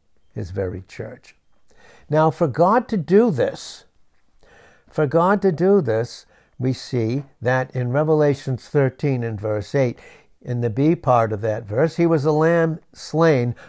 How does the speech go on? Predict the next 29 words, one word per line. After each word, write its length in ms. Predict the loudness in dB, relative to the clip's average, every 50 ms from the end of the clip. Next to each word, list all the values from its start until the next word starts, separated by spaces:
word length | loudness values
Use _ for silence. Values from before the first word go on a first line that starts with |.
| -14
from 240 | _ -2 0 2 2
the 80 | 2 0
foundation 960 | 0 2 2 4 4 4 2 2 4 4 6 6 6 4 0 -2 -2 -2 -2
of 120 | -2 -2
the 180 | -2 -2 0 2
earth. 360 | 2 2 2 0 -2 -6 -14 _ _ _ _ _ -20 -20 -20 _ _ _ _ -2
He's 220 | 0 0 2 4
a 100 | 4 4
lamb. 500 | 4 6 6 6 4 4 2 -2 -10 -18 -20 -20 _ _ _ _ _ _ _ _ _ _ _ _ _ _ _ _ _ _ _ _ _ _ _ _ _ _ _ _ -16 -12
And 80 | -8
what 140 | -6 -4 -2
does 180 | -2 -2 0 0
that 260 | 0 0 0 0 -2
mean? 420 | -2 -2 0 0 -2 -4 -8 -14 -20 _ _ _ _ _ _ _ _ _ _ _ _ _ _ _ _ _ _ _ -6
What 160 | -2 0 0
does 180 | 0 0 0 -2
it 180 | -4 -6 -4
mean 300 | -4 -2 -2 -2 -2 -4
in 100 | -4 -6
Hebrews 480 | -6 -4 -2 -2 -2 -2 -4 -4 -6 -8
four 420 | -10 -6 -2 0 2 2 2 0
and 120 | -2 -4 -4
verse 300 | -4 -4 -4 -4 -6 -10
three 280 | -6 -4 -2 -2 -2
that 240 | -2 -4 -4 -6 -4
the 120 | -4 -4 -2
works 500 | 0 0 2 2 2 2 0 -4 -6 -4
were 100 | -4 -4
finished 680 | -4 -4 -2 -2 -2 -2 -4 -8 -12 -18 -20 _ -20